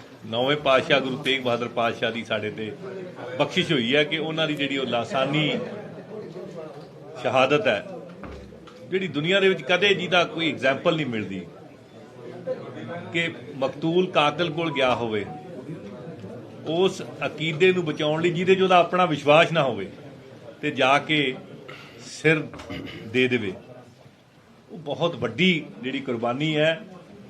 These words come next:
ਉਹ ਸਾਡੇ ਤੇ ਗੁਰੂ ਸਾਹਿਬ ਨੇ ਕਿਰਪਾ ਕੀਤੀ ਕਿ ਉਹਨਾਂ ਦੇ ਉਸ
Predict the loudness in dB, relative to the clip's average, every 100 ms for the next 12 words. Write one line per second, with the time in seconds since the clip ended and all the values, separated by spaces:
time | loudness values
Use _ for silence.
0 | -14 -10 -6 0 2 2 0 0 2 0
1 | -2 -14 -20 -20 -20 -20 -20 -20 _ -8
2 | 0 0 0 -2 -4 0 0 0 -4 -2
3 | -2 -2 -2 0 0 2 2 0 -6 -20
4 | -20 -20 -20 -20 -20 -20 -20 -20 -20 -20
5 | -20 -20 -6 -2 0 -2 0